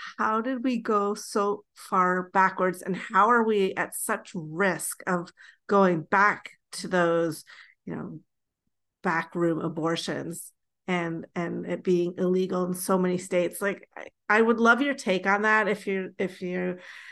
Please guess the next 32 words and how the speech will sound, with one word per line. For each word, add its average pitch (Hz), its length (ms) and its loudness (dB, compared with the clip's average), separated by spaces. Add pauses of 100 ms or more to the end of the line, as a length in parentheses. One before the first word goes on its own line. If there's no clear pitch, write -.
(520)
not 208 340 4
want 208 160 4
to 196 60 0
get 202 320 0
political 202 520 0
or 214 580 6
vocal 214 380 4
about 269 280 4
it, 285 260 0
I'll 185 160 0
respect 190 500 -4
that. 269 380 2
But 165 240 -2 (320)
I 190 100 2
feel 185 320 -2
that, 165 260 -4 (960)
I'm 165 200 -2
guessing 180 420 -4
that 156 180 -6
since 180 280 -6
you 170 80 -2
wrote 208 320 4
this 226 180 -2
book, 165 400 -2
you 220 140 2
do 269 200 0
have 196 260 2
an 233 140 2
opinion 427 460 4
on 165 220 2
it. 180 160 -4 (240)
<laughs> 320 120 0